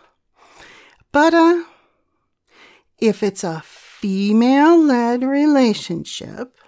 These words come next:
that means it's up to her, right? So, is it okay for you to go to that lovely lady and have a request? It's, of course it's okay.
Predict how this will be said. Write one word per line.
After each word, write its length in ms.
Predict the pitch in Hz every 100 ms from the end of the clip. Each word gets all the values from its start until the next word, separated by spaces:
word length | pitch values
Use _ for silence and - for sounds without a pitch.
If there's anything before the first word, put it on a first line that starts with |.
| _ _ _ - _ _ _ _ _
that 260 | 185 175 -
means 480 | 175 175 165 165 -
it's 300 | 170 165 -
up 320 | 156 151 - -
to 320 | 156 151 139 _ -
her, 680 | - - 202 190 151 - _ _ -
right? 300 | 135 196 262 _ _ _ _ _ _ _
So, 300 | - 190 - _ _ _ _ - - - _ _ -
is 300 | 220 220 190
it 420 | 208 185 - - _ -
okay 540 | 208 202 - 202 202
for 200 | 226 220
you 280 | 190 185 208
to 140 | 202 202
go 400 | 175 190 190 196
to 320 | - 196 185
that 600 | 185 190 185 - - -
lovely 460 | 196 185 190 180 180
lady 500 | 180 180 180 185 202
and 220 | 180 180
have 240 | 185 190
a 80 | 185
request? 680 | 170 170 - 208 262 - - -
It's, 200 | 311 453
of 260 | 359 -
course 340 | - 415 508 -
it's 140 | -
okay. 520 | 440 - 202 160 143